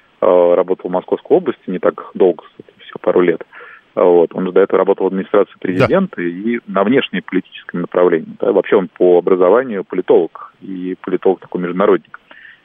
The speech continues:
Speaker 1: Вот. Э, несмотря на то, что кикбо-, <laughs> чемпион, чемпион кикбоксинга ещё.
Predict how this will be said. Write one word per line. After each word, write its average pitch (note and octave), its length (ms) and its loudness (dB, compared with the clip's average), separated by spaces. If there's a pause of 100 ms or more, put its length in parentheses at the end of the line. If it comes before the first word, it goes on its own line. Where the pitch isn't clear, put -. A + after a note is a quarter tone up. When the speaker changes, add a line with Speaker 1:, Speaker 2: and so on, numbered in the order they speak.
(120)
Speaker 1:
Вот. F2 320 -4 (160)
Э, G2 220 -6 (120)
несмотря F#2+ 280 -4
на F2 40 -2
то, F#2+ 100 0
что - 140 -6
кикбо-, F#2+ 260 -2
<laughs> - 240 -2
чемпион, G#2+ 560 0
чемпион A2+ 340 0
кикбоксинга G#2 580 -6
ещё. F#2 200 -12